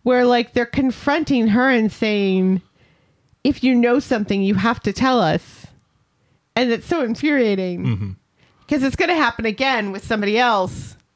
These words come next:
Speaker 1: And it's like, you need to talk to Paul.
Speaker 2: <laughs> Right. But Paul's not talking. <clears throat>
Speaker 1: Right, yeah, but it's still not Dee Dee's place to be telling people
Speaker 2: No.
Speaker 1: that he's dying.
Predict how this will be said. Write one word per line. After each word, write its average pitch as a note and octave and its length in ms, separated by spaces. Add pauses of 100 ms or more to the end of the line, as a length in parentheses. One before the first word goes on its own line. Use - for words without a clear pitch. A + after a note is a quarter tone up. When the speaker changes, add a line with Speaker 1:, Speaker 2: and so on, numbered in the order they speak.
(400)
Speaker 1:
And B3 160
it's B3 160
like, B3+ 300 (200)
you F4 160
need C5+ 260
to B4+ 120
talk G#4 380
to - 160
Paul. A#3 840 (100)
Speaker 2:
<laughs> - 120
Right. G2+ 180 (880)
But C#3+ 140
Paul's F3+ 240
not C#3 180
talking. B2+ 520
<clears throat> - 40 (200)
Speaker 1:
Right, F4 280
yeah, E4+ 160
but C#4 160
it's C#4 160
still A#4 280
not C#4 260
Dee C#4 140
Dee's B3 240
place B3 380
to A3+ 60
be F3+ 160
telling A3 360
people E3+ 300
Speaker 2:
No. D3 80
Speaker 1:
that F#3 140
he's F#3 200
dying. F3 580